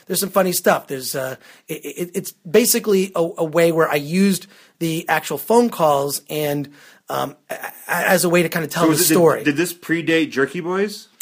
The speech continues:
Speaker 1: This was, this was around the same time as Jerky Boys, but
Speaker 2: Okay.
Speaker 1: no one, no one, um, d-, no one really knew who made those phone calls. It wasn't until le-, years later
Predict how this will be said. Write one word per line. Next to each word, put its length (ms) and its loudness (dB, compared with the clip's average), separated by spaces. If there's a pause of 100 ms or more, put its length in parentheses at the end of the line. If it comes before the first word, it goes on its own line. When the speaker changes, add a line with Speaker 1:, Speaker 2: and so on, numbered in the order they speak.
(160)
Speaker 1:
This 240 4
was, 180 0
this 220 0
was 120 2
around 520 4
the 100 2
same 300 -2
time 400 -2
as 80 -4
Jerky 300 -6
Boys, 260 -10
but 80 -6
Speaker 2:
Okay. 100 -4
Speaker 1:
no 140 2
one, 260 2 (300)
no 240 4
one, 680 2
um, 520 -6 (100)
d-, 160 -16 (340)
no 160 4
one 120 6
really 200 4
knew 240 2
who 160 -2
made 280 -4
those 200 0
phone 220 -2
calls. 180 -4
It 80 -2
wasn't 200 0
until 140 -2
le-, 200 -2
years 300 -2
later 300 2